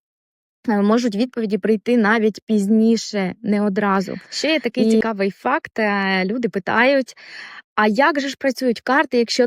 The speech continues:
Speaker 1: ти їх дістаєш?» Якщо це психологічний інструмент, то його, її маю дістати я. А, я вам скажу як. М, якби це були офлайн-зустрічі, наприклад, да,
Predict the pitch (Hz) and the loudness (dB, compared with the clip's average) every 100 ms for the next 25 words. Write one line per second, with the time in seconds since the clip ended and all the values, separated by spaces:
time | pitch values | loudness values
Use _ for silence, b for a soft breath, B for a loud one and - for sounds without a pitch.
0 | 226 - 285 262 208 175 175 - 190 175 | -2 -2 2 4 2 0 -4 -4 -4 -2
1 | - - - 262 - 254 - - 226 214 | -4 -8 0 0 0 -2 -2 -4 -2 -2
2 | 247 - 214 196 - 196 202 294 349 - | -2 -2 -2 -2 -6 -6 0 0 0 -4
3 | - 202 196 190 202 208 190 185 240 311 | -2 0 0 0 -2 -4 -4 -2 0 2
4 | 226 233 240 185 190 - 214 220 214 180 | 2 2 2 0 -4 -2 -2 -2 -4 -2
5 | 226 240 175 - B B B B 254 196 | 0 0 -2 -8 B B B B -14 -6
6 | 190 180 190 320 453 - 392 302 247 208 | -2 0 2 0 -2 0 -2 0 0 0
7 | 180 - _ _ - 208 202 190 185 185 | -2 -6 _ _ -4 -2 0 -2 -4 -8
8 | _ _ - 214 247 262 247 427 - 226 | _ _ -8 -2 0 0 0 0 0 0
9 | 196 175 190 226 - 254 - 139 254 330 | 0 0 0 0 0 -4 -4 -2 0 2
10 | 320 214 202 - 214 - 254 269 214 214 | 2 0 -2 -4 -8 -6 -8 -2 -2 -2
11 | 202 - 196 180 202 | -6 -4 -4 0 0